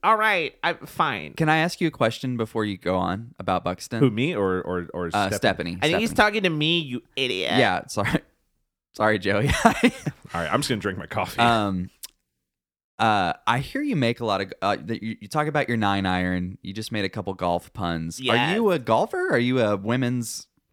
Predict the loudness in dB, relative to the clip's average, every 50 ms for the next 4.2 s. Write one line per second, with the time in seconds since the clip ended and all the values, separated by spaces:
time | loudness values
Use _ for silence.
0 | _ _ _ -8 0 2 2 2 2 2 0 0 2 2 2 0 0 -2 -2 -4
1 | -4 -4 -2 0 0 0 0 0 0 -2 -2 0 2 4 4 4 4 2 -2 -8
2 | -6 -2 0 0 2 2 0 -2 -2 0 0 2 2 2 2 0 -2 -2 -4 -6
3 | -4 -4 -4 -4 -4 -4 -4 -6 -6 -6 -8 -12 -16 _ _ _ _ 0 2 2
4 | 2 2 0